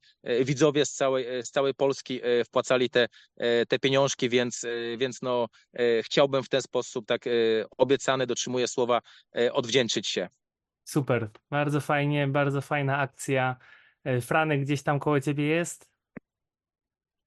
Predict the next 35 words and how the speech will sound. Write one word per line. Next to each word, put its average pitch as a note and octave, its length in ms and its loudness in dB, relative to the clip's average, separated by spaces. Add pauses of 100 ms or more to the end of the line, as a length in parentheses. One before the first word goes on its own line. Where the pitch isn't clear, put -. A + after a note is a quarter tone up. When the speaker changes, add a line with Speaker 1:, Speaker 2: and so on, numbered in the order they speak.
(120)
Speaker 1:
Tak, D#3 380 4
tak, B2+ 340 4
wiesz B2 120 -2
co, E3 180 2
tutaj D3+ 220 0
sobie, C#3+ 240 -2
tutaj C#3+ 120 -2
sobie C#3 200 -4
chodzi, D#3+ 220 0
co D3+ 60 0
Speaker 2:
Jest. D3+ 40 -6
Speaker 1:
prawda D3 220 2
mi, D3+ 180 -10
e, C#3+ 240 -6
bateria F3 440 2
już - 300 -6
pada, C3+ 280 0
zostało C#3+ 260 0
mi C#3+ 80 -4
pięć C#3 200 -10
minut, F#3 200 2 (260)
ale D#3 200 2
Franiu F#3+ 300 2
tak, A2+ 380 0
tak, A#2+ 260 -6
tak, A#2 140 -8
tak, D#3+ 220 0
jak, C#3+ 200 2
Speaker 2:
<laughs> - 0 -
Speaker 1:
e, B2+ 160 2
jak D3 160 2
najbardziej. G#2 460 0 (180)
<laughs> D3+ 140 0
Speaker 2:
Super. B2 340 2 (100)
Speaker 1:
O, A2+ 260 4